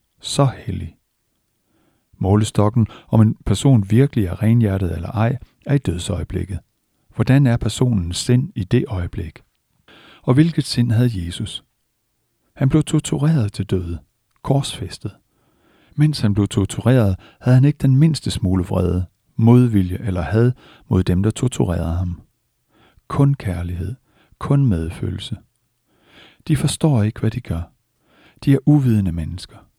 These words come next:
Måtte de ikke blive straffet for deres dårlige handlinger. De er så uvidende. Kun kærlighed, kun medfølelse. En sand helgen.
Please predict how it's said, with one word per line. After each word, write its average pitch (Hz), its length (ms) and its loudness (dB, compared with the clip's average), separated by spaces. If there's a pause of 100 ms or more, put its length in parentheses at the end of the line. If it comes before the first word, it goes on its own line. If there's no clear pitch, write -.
(560)
Måtte 104 240 0
de 98 140 -4
ikke 104 120 -2
blive 95 120 -4
straffet 120 500 -2
for - 100 -6
deres 82 200 -8
dårlige 104 460 0
handlinger. 85 440 -6 (600)
De 127 80 2
er 120 40 2
så - 240 -4
uvidende. 85 600 -6 (960)
Kun - 140 2
kærlighed, 127 640 -2
kun 113 240 -2
medfølelse. 117 680 0 (680)
En - 140 -20
sand 113 380 -2
helgen. 85 500 -8